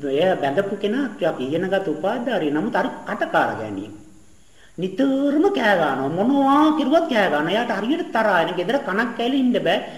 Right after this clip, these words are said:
ඉතින් එයා හිතන ලැබ් එකේම හිටියානම් හොඳයි. ඉතින් මොනවා හරි ඉතින් මේ අර සෝඩියම්, පොටෑසියම්, කැල්සියම් කිය කී ඉන්න එක ඊට වඩා සැපයි. ගෙදරට ආව මේ මනුස්සයන් කනක් කැලේ නිතරම කියවනවා මේ මනුස්සයා. ඉතින් කරබාගෙන ඉන්නවලු.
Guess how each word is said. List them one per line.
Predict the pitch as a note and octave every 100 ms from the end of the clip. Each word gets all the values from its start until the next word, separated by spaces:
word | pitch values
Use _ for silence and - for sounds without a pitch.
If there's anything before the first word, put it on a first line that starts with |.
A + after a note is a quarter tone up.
| -
ඉතින් | - G#3
එයා | A3
හිතන | G3 G3 A3 G#3
ලැබ් | F3+ E3
එකේම | G#3 G#3 G#3 G#3
හිටියානම් | G3+ F#3+ F#3+ G#3 F#3+
හොඳයි. | E3 F#3+ G3 F#3+
ඉතින් | F#3 E3
මොනවා | D#3 E3+
හරි | E3+
ඉතින් | F3 F3
මේ | E3 D#3 - - - -
අර | D3+ D3+ - D3+
සෝඩියම්, | - F3+ D#3 D#3 D#3+
පොටෑසියම්, | E3 E3 E3 F3+ E3
කැල්සියම් | D#3+ D#3+ F3+ F3
කිය | F3+
කී | E3 F3+
ඉන්න | E3+
එක | F3
ඊට | A3 G3+ G3
වඩා | F#3+ A3+
සැපයි. | G#3+ F#3+ F3+ A#2+ - - - -
ගෙදරට | E3 G#3 G#3
ආව | G3 G#3 G#3+
මේ | G#3
මනුස්සයන් | F#3 F3+ G#3+ A3
කනක් | - F3+ G#3 G3+
කැලේ | G#3+ A3
නිතරම | B3 G3 - D#4+ A4+ G4+
කියවනවා | - A3 A3 F#3+ D3+
මේ | D3+
මනුස්සයා. | C#3+ C#3 C#3 - -
ඉතින් | - C#4
කරබාගෙන | D#3+ E3+ G#3 G#3 D#4+ A#3
ඉන්නවලු. | G3+ C#3+ -